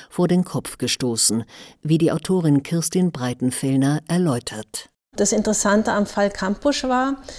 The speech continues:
Speaker 2: dass sie erstmal zunächst in den Medien als ein zweites Mal viktimisiert worden ist, dass sie dann aber versucht hat, die Herrschaft über ihren Diskurs zurückzugewinnen und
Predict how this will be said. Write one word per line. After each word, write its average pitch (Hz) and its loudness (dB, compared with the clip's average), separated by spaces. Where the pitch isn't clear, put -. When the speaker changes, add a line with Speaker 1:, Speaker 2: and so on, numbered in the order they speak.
Speaker 2:
dass - 0
sie 226 0
erstmal 208 2
zunächst 214 4
in 214 4
den 208 4
Medien 196 4
als - -2
ein 190 -2
zweites 202 2
Mal 196 4
viktimisiert 196 0
worden 262 2
ist, - -2
dass 226 2
sie 269 6
dann 240 2
aber 214 0
versucht 226 -2
hat, 240 -4
die - -4
Herrschaft 254 -2
über 214 0
ihren 208 4
Diskurs 208 0
zurückzugewinnen 214 2
und 208 -2